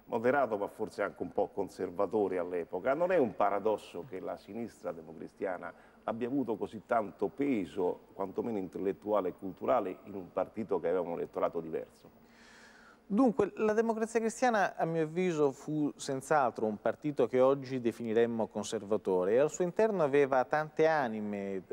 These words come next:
Speaker 2: tante correnti che non erano quella cosa spregevole che oggi tendiamo a immaginare. Sicuramente aveva una grande influenza anche la corrente di sinistra, perché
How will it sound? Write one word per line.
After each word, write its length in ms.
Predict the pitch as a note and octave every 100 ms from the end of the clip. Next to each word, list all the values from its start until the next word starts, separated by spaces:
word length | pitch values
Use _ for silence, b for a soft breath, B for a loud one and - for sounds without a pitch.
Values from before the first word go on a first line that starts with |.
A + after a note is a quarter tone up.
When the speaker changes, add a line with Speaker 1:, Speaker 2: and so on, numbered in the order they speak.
| G2+
Speaker 2:
tante 460 | - C3+ D3+ - C#3+
correnti 580 | - C3+ D3+ D3 A#2+ A#2
che 120 | C3
non 100 | D3
erano 240 | F3 C#3+
quella 200 | A#2+ B2
cosa 260 | - C3 A#2+
spregevole 800 | - - A#2 A#2 B2+ B2 A2+ G#2+
che 120 | A2+
oggi 320 | A2+ A#2 A2+
tendiamo 500 | G2 G#2+ G#2+ A2+ A2+
a 20 | G#2+
immaginare. 720 | G#2+ G#2 G2+ G#2+ F#2+ F#2+ G#2+
Sicuramente 500 | E3+ F3 F#3 A#3 F#3
aveva 240 | C#3+ C3+
una 160 | C3+ B2+
grande 240 | C#3+ D3+
influenza 540 | D3 - E3 F3+ - D3
anche 240 | D#3 D3+
la 100 | C3+
corrente 420 | - C#3 D#3+ D#3
di 80 | D3
sinistra, 380 | C#3+ G3 D3+ C3+
perché 380 | B2 - D3+